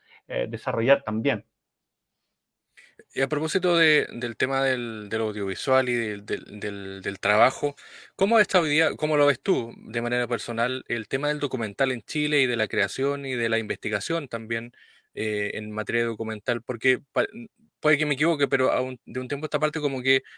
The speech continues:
Speaker 2: ha habido un florecimiento mucho mayor de, del documental, una masificación también por algunos documentales que han impactado fuertemente y la gente tiene ya, mm, está más cercana a, a este tipo de, de producto, por así decirlo, comercialmente.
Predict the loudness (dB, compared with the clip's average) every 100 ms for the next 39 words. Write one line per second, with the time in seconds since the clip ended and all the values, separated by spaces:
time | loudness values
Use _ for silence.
0 | -6 -2 0 0 2 6 6 4 -2 -2
1 | -4 -4 -4 -6 -4 -2 0 0 -2 -2
2 | -4 -4 -4 -2 -2 -4 -6 -2 0 0
3 | 0 2 2 0 -2 -2 -2 -4 -6 -6
4 | -4 -4 -6 -16 -12 2 4 6 2 0
5 | -2 -2 -2 0 0 0 0 -2 -2 -4
6 | 0 4 4 4 0 -2 -2 -2 -2 -2
7 | -4 -4 -2 -2 -2 -6 -6 -8 -8 _
8 | _ -20 -20 -20 -8 -4 0 2 4 8
9 | 8 6 2 -2 -10 -8 -4 2 2 2
10 | -2 6 6 6 -2 -4 -4 -2 -2 -4
11 | -4 -6 -4 -2 0 0 -2 -4 0 2
12 | 2 2 -2 -2 0 -2 -2 -4 -4 -4
13 | -6 -6 -6 -8 -8 -8 -10 -14